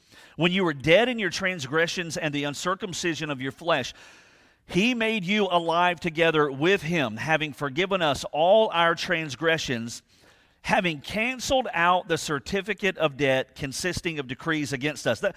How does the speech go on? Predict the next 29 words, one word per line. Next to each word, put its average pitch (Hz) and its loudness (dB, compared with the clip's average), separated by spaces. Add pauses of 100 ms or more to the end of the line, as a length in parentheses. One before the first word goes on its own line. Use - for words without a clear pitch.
(100)
that 240 0
is 165 0
such 233 2
a 156 6
visual 185 0 (220)
image 165 2
right 135 2
there. 117 -2 (640)
He 185 -2
says 185 0
the 160 2
certificate 196 -4
of 151 -4
decrees 143 -4 (400)
that, 156 4
that, 160 4
that 170 4
was 160 -2
against 165 -2
us. 160 2 (140)
It's 165 -2
almost 247 0 (120)
like 180 -2 (140)
Paul 220 6
is 151 -2
using 170 -4
this 143 -4
language 170 0
that 151 -4